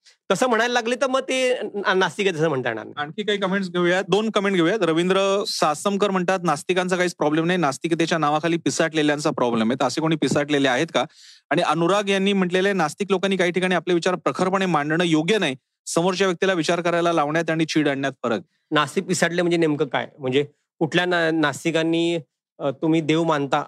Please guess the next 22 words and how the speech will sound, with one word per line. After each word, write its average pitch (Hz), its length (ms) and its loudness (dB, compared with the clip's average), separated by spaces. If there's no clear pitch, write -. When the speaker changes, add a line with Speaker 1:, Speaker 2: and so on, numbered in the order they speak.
Speaker 1:
म्हणून, 147 320 2
अ, 147 380 0
गोळीबार 156 400 2
केलाय 135 300 -2
किंवा 147 220 0
मोर्चे 147 560 -2
काढलेत 135 320 -2
किंवा, 156 180 0
अ, - 40 -12
असं 170 180 -2
काही 202 140 2
घडलंय 156 320 2
का? - 140 -14
म्हणजे 151 360 0
हा 160 200 -2
जो 170 100 -2
मेळावा 175 300 2
होणार 165 240 0
होता, 165 140 -2
तो 170 160 -4
मेळावा 170 320 2
देखील 180 320 -2